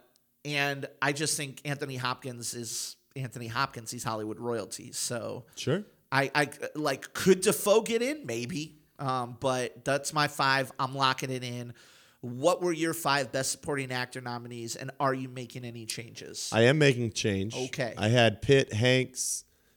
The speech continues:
Speaker 2: Dafoe, Hopkins, and Pesci.
Speaker 1: Okay.
Speaker 2: I'm gonna take out Dafoe.
Speaker 1: Taking out Dafoe.
Speaker 2: Unfortunately.
Speaker 1: Sorry
Speaker 2: And I'm
Speaker 1: for,
Speaker 2: going
Speaker 1: sorry for Dafoe.
Speaker 2: and I am going to put Pacino in there. I do think Pacino,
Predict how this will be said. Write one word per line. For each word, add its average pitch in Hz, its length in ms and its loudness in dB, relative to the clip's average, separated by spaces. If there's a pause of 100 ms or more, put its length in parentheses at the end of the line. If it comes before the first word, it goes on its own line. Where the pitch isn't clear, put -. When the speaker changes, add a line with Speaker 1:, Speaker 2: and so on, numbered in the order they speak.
(140)
Speaker 2:
Dafoe, 120 640 6
Hopkins, 113 600 2
and 95 160 -2
Pesci. 139 540 0
Speaker 1:
Okay. 131 360 -4 (420)
Speaker 2:
I'm 107 100 -4
gonna 113 160 4
take 120 320 2
out 120 260 2
Dafoe. 113 640 2
Speaker 1:
Taking 127 320 -8
out 127 160 -8
Dafoe. 143 500 -6 (1600)
Speaker 2:
Unfortunately. 104 960 2
Speaker 1:
Sorry - 240 -2
Speaker 2:
And 107 80 4
I'm 107 100 2
Speaker 1:
for, 110 80 -4
Speaker 2:
going 113 320 6
Speaker 1:
sorry 113 240 4
for 123 100 -8
Dafoe. 123 400 -12 (300)
Speaker 2:
and 107 160 4
I 107 120 6
am 110 180 6
going 107 300 4
to 107 80 -2
put 120 280 0
Pacino 110 540 2
in 101 80 0
there. 101 280 2
I 98 100 0
do 107 120 4
think 113 260 0
Pacino, 107 600 0